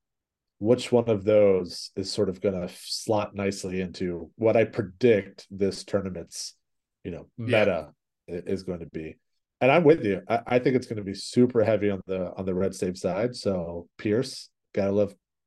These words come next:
Speaker 1: Pierce heavy.
Speaker 2: Rebels.
Speaker 1: Right. Pierce
Speaker 2: Yeah.
Speaker 1: heavy, uh, um,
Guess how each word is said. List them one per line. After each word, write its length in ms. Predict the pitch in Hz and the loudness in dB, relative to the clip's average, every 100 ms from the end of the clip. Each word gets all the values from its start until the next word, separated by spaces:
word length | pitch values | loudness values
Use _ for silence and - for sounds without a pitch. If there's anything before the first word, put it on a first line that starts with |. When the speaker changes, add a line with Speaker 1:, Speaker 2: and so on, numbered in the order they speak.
| _ | _
Speaker 1:
Pierce 500 | - 101 98 - - _ | -6 -4 -4 -6 -16 _
heavy. 300 | - 104 131 | -6 -4 2
Speaker 2:
Rebels. 840 | 226 220 220 214 214 214 208 - - _ - | 2 4 6 6 6 4 2 -4 -8 _ 2
Speaker 1:
Right. 240 | 110 90 - _ _ _ _ _ | 2 2 -6 _ _ _ _ _
Pierce 240 | - 117 101 | 0 2 2
Speaker 2:
Yeah. 60 | |
Speaker 1:
heavy, 360 | 107 110 104 104 | 2 2 2 2
uh, 260 | 101 98 98 _ _ _ _ _ _ _ _ _ | 2 -2 -6 _ _ _ _ _ _ _ _ _
um, 460 | 95 98 92 85 | -8 -6 -8 -12